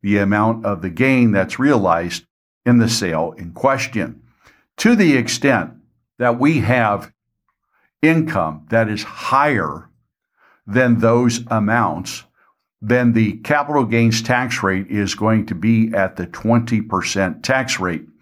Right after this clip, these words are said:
And there will be a net investment tax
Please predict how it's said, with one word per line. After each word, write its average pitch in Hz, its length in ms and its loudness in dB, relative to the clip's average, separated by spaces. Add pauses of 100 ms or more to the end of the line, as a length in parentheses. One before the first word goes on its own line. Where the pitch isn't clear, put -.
(420)
And 165 320 2
there 131 160 2
will 151 380 4
be 95 480 -4 (320)
a 120 180 2
net 123 360 2
investment 113 680 0
tax 98 520 -4